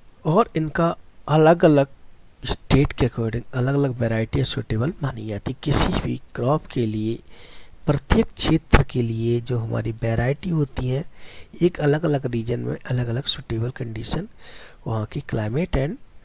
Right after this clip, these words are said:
soil के ऊपर भी depend करती है। Propagation की अगर बात करें तो propagation क्या होता है? Multiplication of plant by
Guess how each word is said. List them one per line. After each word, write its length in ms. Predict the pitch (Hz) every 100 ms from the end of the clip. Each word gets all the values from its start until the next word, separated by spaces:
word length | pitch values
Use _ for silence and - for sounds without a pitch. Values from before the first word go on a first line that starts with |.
| - - - -
soil 400 | - - 143 127
के 120 | 120
ऊपर 220 | 117 120 113
भी 120 | 117
depend 360 | 117 110 104
करती 340 | 104 104 - -
है। 160 | - - - - - - - - - - - - - - - - - - - - - - - - - - - - - - - - - - - - - - - - - - - - - -
Propagation 540 | - 196 220 208 - 196
की 140 | -
अगर 160 | 143 127
बात 380 | 117 131 139 -
करें 220 | 127 123
तो 140 | -
propagation 580 | - 117 143 143 143 131
क्या 200 | 127 127
होता 300 | 117 - 127
है? 120 | 147
Multiplication 840 | 165 127 156 147 143 139 127 127 123
of 160 | 113 - -
plant 400 | 131 - - - - - - - - - - - 123
by 240 | 123 240